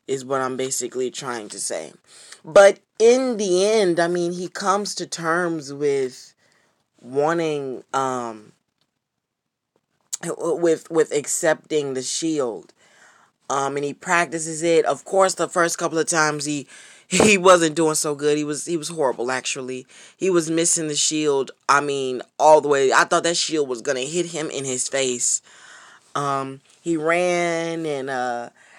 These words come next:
after a while, he got used to catching the shield, and, um, yeah, he got used to using the shield. He, he, he's, he's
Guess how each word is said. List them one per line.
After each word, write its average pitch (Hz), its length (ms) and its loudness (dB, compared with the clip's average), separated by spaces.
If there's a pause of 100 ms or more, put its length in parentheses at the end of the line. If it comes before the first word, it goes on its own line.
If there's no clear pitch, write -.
(120)
after 190 260 -2
a 185 60 0
while, 185 260 0
he 190 180 -8
got 185 280 -4
used 175 320 -8
to 185 60 -10
catching 175 380 -10
the 151 60 -10
shield, 147 800 -4
and, 127 280 -8
um, 123 500 -14
yeah, 156 220 0
he 185 180 -10
got 190 240 -4
used 202 380 -8
to 175 280 -8 (920)
using 185 500 2
the 143 60 0
shield. 147 400 2
He, 151 200 -4
he, 156 260 -8
he's, 156 500 -10
he's 156 440 -10